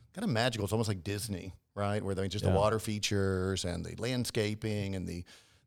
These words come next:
Speaker 1: the bridges that you walk over that are clear where you can see underneath. So I, I, and I, I will still, my intention is to, is to, you know, go, continue to go to N C M, to go to Barber. Um, I've actually, do you remember Tim Artist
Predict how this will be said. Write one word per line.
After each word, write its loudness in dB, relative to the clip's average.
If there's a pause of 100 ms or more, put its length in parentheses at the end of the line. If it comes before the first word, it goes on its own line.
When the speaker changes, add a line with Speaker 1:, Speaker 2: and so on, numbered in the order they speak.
Speaker 1:
the -2
bridges 2
that 4
you 4
walk 4
over 4
that 2
are -6
clear 4
where 6
you 2
can 0
see 2
underneath. 0 (580)
So 2
I, 4
I, 4 (120)
and 4
I, 0
I 4
will 2
still, 6
my 4
intention 2
is 0
to, -2 (280)
is -6
to, -2
you -4
know, -2
go, -6
continue -2
to -4
go -2
to -6
N -6
C -6
M, -6
to -4 (500)
go 0
to -2
Barber. -2 (560)
Um, -6 (140)
I've 2
actually, 4
do -12
you -2
remember -2
Tim 2
Artist 2